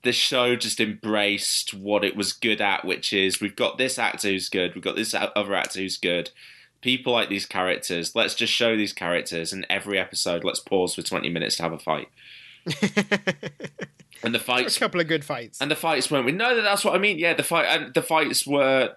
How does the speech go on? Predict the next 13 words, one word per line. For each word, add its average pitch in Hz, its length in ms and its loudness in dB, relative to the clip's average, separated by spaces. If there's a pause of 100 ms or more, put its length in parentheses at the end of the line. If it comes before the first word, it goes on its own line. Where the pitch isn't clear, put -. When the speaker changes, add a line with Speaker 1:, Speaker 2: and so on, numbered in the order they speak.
(280)
Speaker 1:
better 117 440 2
than 117 320 0
you 117 200 -4
got 113 220 0
on 104 140 -2
the 113 80 -4
rest 113 260 -2
of 95 80 -20
the 104 60 -10
Netflix 107 380 -4
shows. 107 540 0 (320)
Speaker 2:
Mm-hmm. 151 300 -8
Speaker 1:
Um, 113 520 0